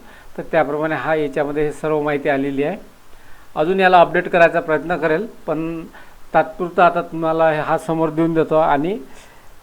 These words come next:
एखादा व्हिडिओ ऑनलाईनचा पण करेल, कारण की आधी बनवलेला होता, त्यानंतर बरेच दिवस झाले ऑनलाईनचा व्हिडिओ बनवलेला नाही आहे, तर त्याप्रमाणे पण आपण हे करू.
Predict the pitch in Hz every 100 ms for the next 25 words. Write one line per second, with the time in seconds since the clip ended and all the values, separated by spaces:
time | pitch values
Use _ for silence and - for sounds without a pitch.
0 | - - - - 170 156 185 180 165 170
1 | 180 160 165 175 175 185 175 165 165 170
2 | 165 151 170 139 143 160 147 151 165 170
3 | 165 151 143 170 165 160 156 151 156 151
4 | 165 160 165 139 143 151 - 147 139 143
5 | 139 147 147 135 139 143 139 151 156 151
6 | 139 131 131 185 - - - - 165 180
7 | 170 165 170 170 160 160 143 160 156 147
8 | 151